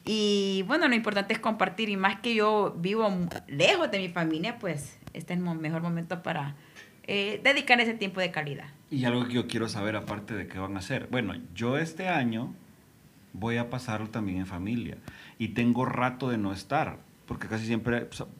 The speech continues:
Speaker 2: busco salir de viaje o estar fuera, pero este año voy a estar en, voy a estar con la familia, vamos a pasar la Navidad en casa de mi mamá, que vive lejos, porque ella vive en La Ceiba, y nos vamos a ir para allá a pasar con ella. Pero, y lo otro era que quería saber,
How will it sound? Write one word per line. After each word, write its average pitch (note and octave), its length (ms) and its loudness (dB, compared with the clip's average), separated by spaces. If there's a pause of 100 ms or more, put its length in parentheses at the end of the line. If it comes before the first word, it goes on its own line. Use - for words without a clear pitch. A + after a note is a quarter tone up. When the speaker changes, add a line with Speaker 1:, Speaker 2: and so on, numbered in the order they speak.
Speaker 2:
busco A#2+ 340 -2
salir A2+ 240 -2
de G#2+ 160 -2
viaje B2+ 400 2
o A#2 220 2
estar F#2+ 200 -6
fuera, B2+ 520 0 (500)
pero B2 160 2
este A#2+ 180 0
año C3 180 4
voy B2+ 180 2
a - 40 2
estar C3 220 -2
en, C3 120 0 (260)
voy B2 120 0
a - 20 2
estar C3 180 -4
con C3+ 120 0
la C#3 60 0
familia, C#3+ 420 2
vamos B2+ 200 2
a - 20 -8
pasar A#2+ 420 -2 (220)
la G#2 340 -2
Navidad G#2 540 0
en B2 120 0
casa A2+ 360 -2
de B2 80 2
mi C3 100 4
mamá, C#3 320 4
que G#2+ 120 -8
vive F#2+ 220 -2
lejos, G#2 340 -6
porque F2+ 180 -10
ella F2 80 -2
vive F#2 140 -2
en G2 60 -4
La G#2 80 -2
Ceiba, F2+ 360 -4 (960)
y B2 80 6
nos A#2+ 100 8
vamos A#2+ 240 6
a B2+ 60 4
ir B2 140 2
para C3+ 140 2
allá B2 160 2
a B2+ 60 -4
pasar G2+ 320 -4
con A#2 180 0
ella. G2 180 -2 (960)
Pero, B2+ 320 4
y C3 120 2
lo C3 180 6
otro D3+ 280 2
era E3+ 80 0
que D3 120 -6
quería C3+ 240 0
saber, B2 420 -2